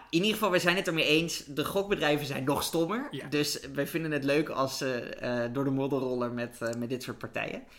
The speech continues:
Speaker 1: Eh, dus we hebben dat, ja, ik, ik las het in ieder geval met heel veel, eh, plezier. Ehm, en wat ik eigenlijk misschien nog wel het grappigste vond, is dat er stond ook een passage in dat Toto was ook weer naar dat,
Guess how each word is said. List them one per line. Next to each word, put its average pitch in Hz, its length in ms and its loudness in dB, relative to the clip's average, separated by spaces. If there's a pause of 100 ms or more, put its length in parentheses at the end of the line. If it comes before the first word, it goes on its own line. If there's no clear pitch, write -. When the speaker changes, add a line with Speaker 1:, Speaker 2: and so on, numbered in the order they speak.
(480)
Speaker 1:
Eh, 135 240 6
dus 165 140 4
we 185 60 4
hebben 196 260 6
dat, 135 80 0
ja, 151 200 4
ik, 180 160 4
ik 185 180 4
las 180 160 2
het 170 100 -8
in 165 60 -4
ieder 151 160 -4
geval 147 160 -2
met 139 80 -2
heel 147 200 4
veel, 123 520 -2
eh, 123 160 -4 (100)
plezier. 135 680 -2 (1000)
Ehm, 160 460 2 (300)
en 180 240 2
wat 180 180 0
ik 208 80 -4
eigenlijk - 520 0
misschien 175 340 -4
nog 208 100 -4
wel 180 100 0
het - 80 -10
grappigste 170 540 -6
vond, 170 420 -4
is - 180 -6
dat 156 220 -4 (140)
er 147 80 -6
stond 170 260 -4
ook 175 80 -2
een 165 80 -8
passage 147 520 0
in 147 120 -2
dat 135 260 -2 (480)
Toto 156 420 4
was 143 240 0
ook 151 140 -2
weer 156 180 -2
naar 139 200 0
dat, 127 300 -4